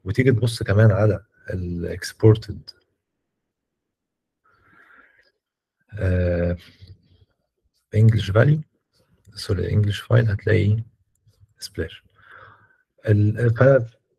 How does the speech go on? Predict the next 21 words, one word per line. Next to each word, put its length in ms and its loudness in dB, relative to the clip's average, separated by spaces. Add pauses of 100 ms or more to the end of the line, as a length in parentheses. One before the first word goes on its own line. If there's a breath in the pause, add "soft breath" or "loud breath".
(260)
ده، 240 4
ده 120 6
باختصار 600 2
التول 400 -4
دي 120 -2
بتعمل 360 0
ايه. 240 -6 (600)
آه، 140 -2
بعد 240 0
كده 280 2
إن 140 -2
الجماعة 440 2
ال-، 220 0
المترجمين 640 -4
اللي 100 2
شغالين 420 -4
معانا 280 -2
في 140 -10
ال-، 200 -16
في 140 -14
التيم 400 2